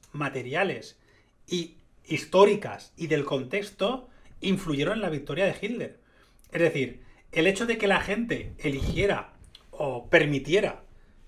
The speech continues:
que alguien así llegara al poder está muy influido por las condiciones en las que vivía la gente y por todo lo que estaban pasando. Es interesante que una persona que lo enfoca desde un punto de vista psicológico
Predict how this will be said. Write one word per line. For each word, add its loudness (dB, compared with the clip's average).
que -2
alguien 2
así -4
llegara -4
al -2
poder -2
está 6
muy 4
influido 2
por -6
las -6
condiciones -6
en -8
las -10
que -8
vivía -8
la -6
gente -4
y -6
por 0
todo 4
lo 4
que -4
estaban -4
pasando. -10
Es 0
interesante 4
que -4
una 0
persona -2
que 0
lo 2
enfoca 0
desde -2
un -6
punto -6
de -2
vista -6
psicológico -4